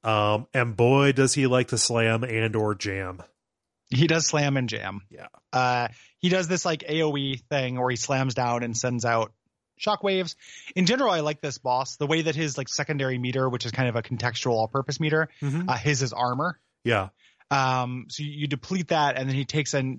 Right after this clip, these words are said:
Speaker 2: a knee, and you can smash the crystal on his back.
Speaker 1: Yeah.
Speaker 2: Um, this is a good boss fight, I think.
Speaker 1: Yeah, I like this.
Speaker 2: Uh, you know, plenty good.
Speaker 1: Mm-hmm.
Speaker 2: Um, you know, pre-, easy enough to avoid his stuff.
Speaker 1: Mm-hmm.
Speaker 2: Um, his stuff is reasonable.
Speaker 1: Yeah.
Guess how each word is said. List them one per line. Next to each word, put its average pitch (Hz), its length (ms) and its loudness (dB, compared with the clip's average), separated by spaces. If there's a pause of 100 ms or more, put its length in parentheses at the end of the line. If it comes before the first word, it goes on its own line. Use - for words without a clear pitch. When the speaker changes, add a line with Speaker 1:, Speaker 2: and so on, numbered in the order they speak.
Speaker 2:
a 131 100 -2
knee, 127 300 2
and 120 100 0
you 117 60 -2
can 120 160 -2
smash 117 400 0
the 113 100 -6
crystal 113 300 -4
on 107 120 0
his 104 140 -4
back. - 440 -4 (120)
Speaker 1:
Yeah. - 140 -8 (440)
Speaker 2:
Um, 117 300 2
this 202 80 2
is 214 80 2
a 226 60 0
good 175 100 0
boss 139 220 -2
fight, 107 140 -6
I 104 80 -8
think. 95 360 -14
Speaker 1:
Yeah, 139 160 0 (160)
I 139 80 -2
like 113 100 2
this. 117 260 0
Speaker 2:
Uh, 117 220 -2
you 113 120 -14
know, 113 80 -8 (320)
plenty 143 180 2
good. 101 260 -4 (140)
Speaker 1:
Mm-hmm. 147 80 0
Speaker 2:
Um, 120 400 2
you 123 60 -4
know, 117 80 -4 (120)
pre-, - 280 -6 (120)
easy 208 260 2
enough 180 160 0
to 170 120 -2
avoid 131 460 -2 (220)
his 117 120 -8
stuff. 262 340 -2 (160)
Speaker 1:
Mm-hmm. 143 320 -6
Speaker 2:
Um, 123 420 0
his 135 160 -6
stuff 131 180 -2
is 113 100 -6
reasonable. 123 580 -2 (220)
Speaker 1:
Yeah. 104 200 -2